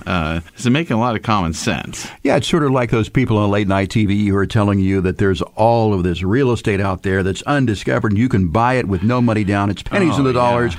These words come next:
Speaker 2: and turn a huge profit. And I always think to myself, you know, why would he be sharing that with me? Why wouldn't he just do that himself? And it seems like that if there were these great deals out there,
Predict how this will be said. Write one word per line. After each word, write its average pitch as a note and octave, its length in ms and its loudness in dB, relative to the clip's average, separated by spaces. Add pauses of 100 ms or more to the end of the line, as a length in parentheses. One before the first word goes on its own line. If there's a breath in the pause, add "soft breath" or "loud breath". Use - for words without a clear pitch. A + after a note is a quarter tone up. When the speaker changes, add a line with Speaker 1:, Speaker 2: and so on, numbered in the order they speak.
(240 loud breath)
Speaker 2:
and B2+ 160 0
turn D3 200 2
a B2 40 2
huge D3 420 0
profit. D#3 300 0
And G#2+ 80 0
I - 80 0
always G3+ 180 0
think F3+ 160 0
to - 60 -2
myself, B2+ 480 0 (140)
you G3+ 80 2
know, F3+ 300 2 (640 loud breath)
why D3+ 400 0
would D#4 180 2
he D#3 160 2
be C3+ 200 2
sharing C#3 560 0
that G#2+ 260 0
with G2+ 200 -2
me? G#2 460 2
Why A#2+ 360 0
wouldn't C3+ 220 2
he B2+ 80 4
just A#2+ 240 0
do A#2 160 2
that G#2 220 2
himself? B2 540 0
And A2 100 2
it G2+ 100 -2
seems B2 280 0
like A#2 200 0
that A2 140 0
if F#2+ 80 -2
there A2+ 120 2
were A2 100 2
these G#2 160 0
great A#2 260 0
deals E3 340 0
out A2 240 0
there, A#2+ 220 0